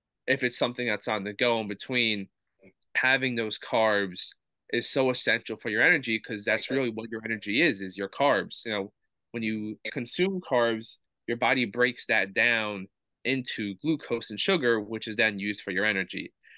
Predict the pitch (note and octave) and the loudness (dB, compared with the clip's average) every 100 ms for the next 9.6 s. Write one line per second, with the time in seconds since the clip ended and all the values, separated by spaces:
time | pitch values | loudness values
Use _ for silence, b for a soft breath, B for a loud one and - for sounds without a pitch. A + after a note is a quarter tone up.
0 | _ A2 A2 C3+ D3+ B2+ A#2+ A2+ - - | _ -4 2 4 6 4 4 2 -6 -12
1 | _ - A2 - A#2 A2 A#2+ G2+ G2 - | _ -6 -2 0 -2 -2 -4 -2 -4 -2
2 | B2+ C3 B2 G2+ G2+ G2+ G2+ - A2 F#2+ | 0 2 4 2 2 -2 -6 -4 -2 0
3 | - F#3 F3+ C3+ B2 A2+ - _ _ - | 2 2 4 2 2 0 -6 _ _ 0
4 | A#2+ A2+ - - A#2+ A#2 _ _ - - | 0 2 -2 -2 -2 -2 _ _ -12 -2
5 | A#2 A2+ A#2+ B2 - A2+ A#2 A#2 A2 - | -2 0 0 -2 -4 -4 -2 -2 -2 -2
6 | - A#2+ B2 A#2 A2+ G#2 - A#2+ A#2+ A2 | 0 0 -2 -4 -2 -4 -6 -2 0 0
7 | G2 G2+ G2+ - G2+ G2+ - G#2+ G2+ G2+ | -2 -2 0 0 -2 -2 -4 -4 -4 -6
8 | F#2+ G2 G2 G2 F#2+ F2+ A2 A2 G2+ G2 | -2 -2 0 -2 -2 -6 -6 -4 -4 -2
9 | G2 - G2+ - G2 - | -2 0 0 -2 -10 -12